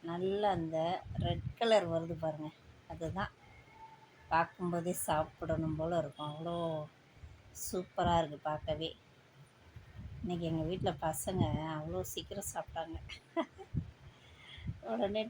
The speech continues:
டக்குன்னு கே-, நேத்து எங்கள் பாப்பா கேட்டாளா, உடனே எனக்கு என்னமோ பிள்ளைங்க கேட்டால் உடனே செஞ்சு கொடுத்துருவேன். நேத்து கேட்டா, சரின்ட்டு, "அம்மா, அமாவாசைம்மா, நாளைக்கு செஞ்சு தரேன் அம்மான்னு" சொல்லிட்டு இன்னைக்கு செஞ்சாச்சு. செஞ்சு காலையில் சூடாக நானு,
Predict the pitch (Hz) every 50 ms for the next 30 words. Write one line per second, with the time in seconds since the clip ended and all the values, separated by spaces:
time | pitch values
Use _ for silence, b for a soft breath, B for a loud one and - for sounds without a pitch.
0 | - - 202 - - - - 226 220 214 208 202 - - 196 196 190 180 180 180
1 | 180 - - 180 170 170 165 - 175 180 175 - - 196 175 - 170 160 156 -
2 | 170 165 165 165 165 170 165 160 156 147 143 143 143 - 160 170 180 180 170 165
3 | 160 - - 156 160 165 175 175 170 - 165 170 175 175 170 156 - 156 151 -
4 | 165 156 151 156 156 151 - - 156 151 147 160 156 156 - - - - 139 147
5 | - - - - - - - - - - - - - - - - - - - -
6 | - - - 202 180 - - 151 - 165 160 160 165 160 170 156 143 - - -
7 | - 160 151 151 151 151 151 147 160 156 151 147 147 156 156 156 151 151 151 160
8 | 165 165 165 160 156 151 - - 156 156 156 156 156 160 160 160 151 147 147 147
9 | 147 156 160 - - 160 151 151 156 156 156 156 151 151 147 143 151 156 156 156
10 | 151 156 151 156 170 - 175 165 143 - 151 156 156 311 - - 160 147 151 151
11 | 160 156 - - - - - - - - - - - - - - - - - -
12 | - - - - - - - - - - - - 165 156 156 156 165 - - 156
13 | 151 147 147 143 147 170 170 - - - 180 165 160 160 160 160 165 160 165 160
14 | 156 151 151 151 151 151 156 160